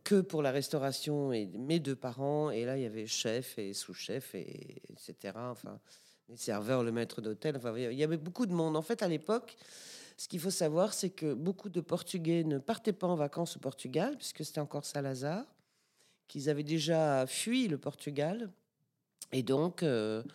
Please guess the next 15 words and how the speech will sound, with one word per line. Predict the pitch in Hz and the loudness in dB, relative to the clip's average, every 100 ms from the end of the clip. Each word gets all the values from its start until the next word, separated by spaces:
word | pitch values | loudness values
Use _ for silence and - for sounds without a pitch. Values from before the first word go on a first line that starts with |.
| - - - - _ - | -16 -20 -20 -20 _ -8
ben | 127 | -2
voilà, | 143 170 226 | 2 4 4
au | 175 | 4
mois | 151 | 2
de | 143 | 2
juillet, | 139 151 151 160 | 2 2 6 8
au | 165 | 6
mois | 147 131 | 6 4
d'août, | 127 202 - 175 | 4 0 0 0
euh, | 147 | 0
ben, | 131 | 2
ils | 135 127 | 0 0
étaient | 131 151 | -2 -2
beaucoup, | 131 127 _ 170 185 | -4 -6 _ -16 -14
euh, | 135 127 | -14 -16